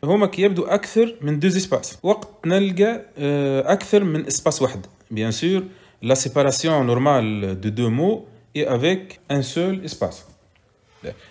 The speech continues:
هنا عندي deux, معناها ce sont des espaces superflus. وهنا trois, donc il y a des espaces superflus. Bon, le nombre minimum des espaces superflus, combien ? Deux. وقتاش نعرف إنه ثم des espaces superflus ?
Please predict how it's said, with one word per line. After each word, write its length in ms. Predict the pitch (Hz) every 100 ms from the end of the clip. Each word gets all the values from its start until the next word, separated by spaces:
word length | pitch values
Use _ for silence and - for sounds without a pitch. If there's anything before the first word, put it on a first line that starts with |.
| -
هنا 160 | 160 247
عندي 340 | 233 214 143
deux, 220 | 131 202
معناها 400 | 208 185 196 180
ce 120 | 156
sont 160 | - 151
des 200 | 131 123
espaces 280 | - 120 -
superflus. 460 | 101 98 135 214 - - - _
وهنا 340 | 165 175 190 -
trois, 280 | 110 117
donc 400 | 135 143 151 - -
il 140 | 120
y 80 | 127
a 40 |
des 140 | 131 110
espaces 580 | - 131 139 - - - -
superflus. 520 | - 117 120 117 101 - - - -
Bon, 240 | 147 151 - - - -
le 180 | 131 160
nombre 360 | 247 269 196
minimum 440 | 190 196 185 220 143
des 140 | 131
espaces 280 | 117 147 139
superflus, 400 | 117 117 110 113
combien ? 320 | 113 104 107 - 160
Deux. 220 | 190 - - - -
وقتاش 340 | 123 123 202 226
نعرف 400 | 240 170 - -
إنه 160 | 143
ثم 400 | 135 160 151 117
des 140 | 110 123
espaces 340 | 120 - 135 123
superflus ? 520 | 117 107 - 104 98